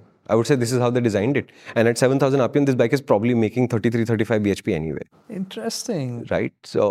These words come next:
Speaker 1: uh, may, may not be thirty B H P, but it'll be, yeah, it'll be thirty-ish, I think. So if it's already making thirty B H P and it's doing it so effortlessly,
Speaker 2: Hmm.
Speaker 1: I don't know that I need the last three thousand R P M and that forty B H P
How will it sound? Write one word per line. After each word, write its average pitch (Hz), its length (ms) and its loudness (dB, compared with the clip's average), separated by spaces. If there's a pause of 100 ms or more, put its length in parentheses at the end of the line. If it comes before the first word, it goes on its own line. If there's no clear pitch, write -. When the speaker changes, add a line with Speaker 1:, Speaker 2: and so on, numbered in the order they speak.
(120)
Speaker 1:
uh, 110 100 0
may, 123 200 4
may 143 260 4
not 147 120 2
be 143 80 2
thirty 123 240 0
B 110 80 2
H 101 100 -2
P, 120 60 -2
but 113 100 2
it'll 113 140 -6
be, 113 140 -4
yeah, 123 160 4
it'll 127 120 -2
be 131 60 2
thirty-ish, 110 420 0
I 78 60 -4
think. - 220 -14 (340)
So 147 120 0
if 139 100 2
it's 147 120 0
already 131 300 4
making 147 280 0
thirty 127 260 0
B 120 120 2
H 110 140 -2
P 139 40 4
and 135 80 4
it's 135 140 2
doing 120 220 4
it 135 180 -2
so 135 140 2
effortlessly, 113 640 0
Speaker 2:
Hmm. 117 280 -10
Speaker 1:
I 139 120 -10
don't 135 240 2
know 123 220 2
that 98 160 -4
I 90 60 -2 (100)
need 101 160 -2
the 101 140 0
last 90 200 -6
three 104 160 -2
thousand 90 280 -2
R 76 100 -4
P - 180 -10
M - 180 -10 (160)
and 92 300 -2
that - 220 -6
forty 95 240 -2
B 90 100 2
H - 80 -18
P 90 160 -4